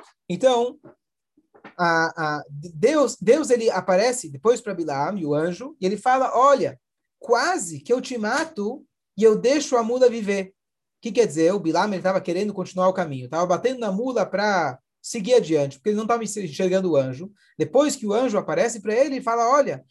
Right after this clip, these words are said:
quase que eu te mato e deixo a mula viver." Deduz daqui o Rashi que o que então aconteceu? Ele deixou o Bilam viver, mas Hashem, o anjo de Hashem, matou aquela mula.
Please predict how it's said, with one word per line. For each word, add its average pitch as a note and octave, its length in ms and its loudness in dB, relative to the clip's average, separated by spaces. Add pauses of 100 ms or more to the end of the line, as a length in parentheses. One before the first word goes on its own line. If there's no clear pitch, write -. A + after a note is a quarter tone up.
(180)
quase B3+ 440 -2
que B3+ 120 -10
eu A#3+ 60 -4
te B3+ 160 -10
mato C#4+ 380 -4
e A3+ 60 -8
deixo C4+ 340 -2
a A#3+ 60 0
mula B3 260 0
viver." F3+ 460 -2 (840)
Deduz F#3 360 -2
daqui A#3 240 -2
o A3+ 80 -2
Rashi C#3 520 -6 (400)
que C4 80 -2
o B3+ 100 -2
que F#4+ 140 -12
então D4 460 2
aconteceu? G3+ 880 -2 (720)
Ele C4+ 460 2
deixou A3 560 2
o G3+ 40 -6
Bilam F#3 440 -2
viver, E3 600 -2 (960)
mas E3 220 -8
Hashem, G#3+ 540 -4
o G3 140 -4
anjo A3+ 220 -6
de F#3+ 80 -8
Hashem, A3 380 -6
matou G#3 540 -2
aquela E3+ 280 -6
mula. C3 280 -12